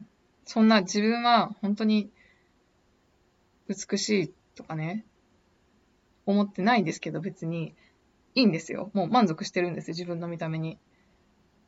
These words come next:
受け入れたんですよ。その、幸せなんです。<laughs> いいんですよ。あの、乗り越えたので、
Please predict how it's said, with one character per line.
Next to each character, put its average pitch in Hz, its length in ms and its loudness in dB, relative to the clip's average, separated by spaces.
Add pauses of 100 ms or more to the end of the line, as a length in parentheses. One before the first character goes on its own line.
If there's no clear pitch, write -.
(1040)
受 208 80 0
け 226 120 2
入 226 80 8
れ 220 100 4
た 180 120 0
ん 156 60 -4
で - 80 -8
す - 100 -18
よ。 - 120 -16 (120)
そ - 160 -8
の、 165 420 -8 (2750)
幸 202 240 4
せ 202 100 0
な 180 120 0
ん 147 40 -8
で - 80 -14
す。 - 120 -18 (160)
<laughs> 185 640 2 (840)
い 226 60 0
い - 40 6
ん 165 60 -2
で - 60 -12
す - 120 -18
よ。 202 120 -14 (300)
あ 170 120 -10
の、 156 360 -8 (840)
乗 196 80 2
り 190 80 2
越 190 200 -2
え 185 40 -2
た 170 320 -2
の 165 160 -6
で、 277 300 0